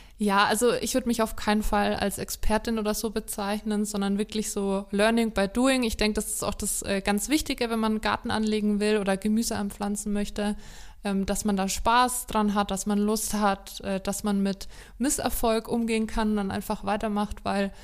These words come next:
auf ganz vieles hat man keinen Einfluss, wie Wetter oder Schädlinge.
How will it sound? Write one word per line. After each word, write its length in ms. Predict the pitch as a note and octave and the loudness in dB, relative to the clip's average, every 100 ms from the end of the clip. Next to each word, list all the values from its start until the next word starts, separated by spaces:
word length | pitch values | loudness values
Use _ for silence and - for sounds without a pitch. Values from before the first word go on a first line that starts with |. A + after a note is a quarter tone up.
| - - - - | -20 -20 -14 -8
auf 160 | G3+ | -4
ganz 220 | - A3+ - | 0 0 0
vieles 300 | A#3 A#3+ - | 0 0 0
hat 100 | A3 | 0
man 180 | G#3 G#3 | 0 0
keinen 180 | G#3+ G3 | -2 -2
Einfluss, 500 | G#3+ A#3 G#3+ G3+ G3 | -4 -2 -2 -2 0
wie 360 | G#3 G#3 G3 - - - | 2 2 0 -4 -20 -14
Wetter 520 | - A3 A3 A3 G3 G3 | -2 0 0 -2 -2 0
oder 180 | A3 | 2
Schädlinge. 800 | A3 G#3 G#3 G3+ G3 F#3+ F#3 - | 4 4 2 2 0 2 0 -4